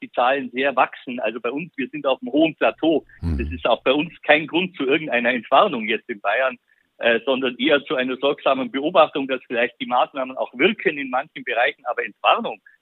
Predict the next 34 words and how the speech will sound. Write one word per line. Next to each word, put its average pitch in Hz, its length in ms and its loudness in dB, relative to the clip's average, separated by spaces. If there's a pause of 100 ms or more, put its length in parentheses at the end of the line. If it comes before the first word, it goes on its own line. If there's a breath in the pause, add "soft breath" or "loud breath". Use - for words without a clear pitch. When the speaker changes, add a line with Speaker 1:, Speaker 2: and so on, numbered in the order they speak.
(200)
Speaker 1:
kann 131 160 2
man 131 120 0
da 120 140 6
in 117 120 -2
keinem 139 360 0
Fall 113 180 0
geben. 151 300 -6
Und 135 120 -8
wir 120 120 -2
merken 123 280 -2
ja 135 120 -2
auch, 131 120 -2
dass 120 200 -4
in 127 80 -12
anderen 143 300 -6
Bundesländern 135 720 -2 (420 loud breath)
die 123 100 -10
Zahlen 131 380 6
weiter 117 260 2
steigen. 135 420 -2 (120)
Speaker 2:
Hm. 80 320 -2
Und 107 160 -2
warten 120 240 4
Sie 131 160 0
schon 131 300 4
jetzt - 260 -2
gespannt 123 560 0
auf - 180 -2
den 123 300 2
oder 113 400 2
die 113 120 2
Neue 117 460 6
im 107 260 0
Bundesgesundheitsministerium? 127 1500 0